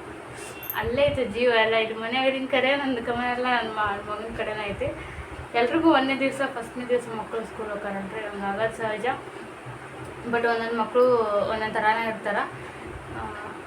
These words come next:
ಆ, ಅಳೋದು, ಹ್ಮ್, ಏನ್ ಸ್ವಲ್ಪ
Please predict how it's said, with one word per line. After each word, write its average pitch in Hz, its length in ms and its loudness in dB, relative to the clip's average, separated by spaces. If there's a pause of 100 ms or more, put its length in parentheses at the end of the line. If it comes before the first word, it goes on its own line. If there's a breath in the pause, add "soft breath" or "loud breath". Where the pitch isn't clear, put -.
ಆ, 254 320 10
ಅಳೋದು, 277 460 6
ಹ್ಮ್, 226 920 -2
ಏನ್ 220 80 -6
ಸ್ವಲ್ಪ 208 260 -8